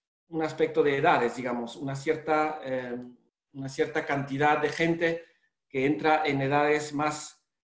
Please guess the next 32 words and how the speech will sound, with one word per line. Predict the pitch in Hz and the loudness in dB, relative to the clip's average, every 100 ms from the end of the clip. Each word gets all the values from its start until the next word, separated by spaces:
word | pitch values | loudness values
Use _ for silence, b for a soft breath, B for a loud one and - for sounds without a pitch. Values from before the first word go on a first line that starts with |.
| _ | _
eh, | - 127 131 | -6 -4 -2
avanzadas | 143 151 160 190 185 196 196 - 147 | 0 2 2 4 4 4 2 -4 -8
y | 143 - | -6 0
otros | 160 156 170 165 - 143 | 0 0 -2 -2 -6 -10
en, | 131 | -8
a | 127 | -6
nivel | 135 143 | -2 0
de | 147 139 | 2 2
algunos | 143 156 151 | 0 -2 -2
continentes, | 147 147 160 160 | -4 -2 -2 -4
si | - 139 | -10 -8
piensa | 139 139 | -8 -6
en | 143 | -2
África | 156 - 156 156 147 131 | -2 -2 -6 -2 -2 -2
y | |
en | 123 | -8
partes | 143 143 147 | -10 -10 -4
de | 147 | -2
Asia, | 147 - 165 165 - _ _ _ | -2 -2 -4 -4 -8 _ _ _
continentes | 135 131 139 147 156 139 | -6 -2 0 0 0 0
muy | 156 | -2
jóvenes. | 156 214 170 131 117 - _ _ _ _ _ | 2 4 6 4 0 -10 _ _ _ _ _
Eh, | 139 135 | -6 -6
si | 143 143 | -2 2
miramos | 147 156 165 165 - | 4 4 2 0 -2
la, | 147 151 - - | 0 0 -2 -10
eh, | 139 135 | -12 -6
población | 147 156 147 165 165 | -4 -2 -2 -2 -2
cómo | 156 | -4
está | 156 151 | -4 -6
creciendo, | 160 147 170 175 175 | -4 -4 -2 -2 -2
ciertamente | 147 143 147 156 156 165 165 | -6 -4 -4 -4 -4 -8 -10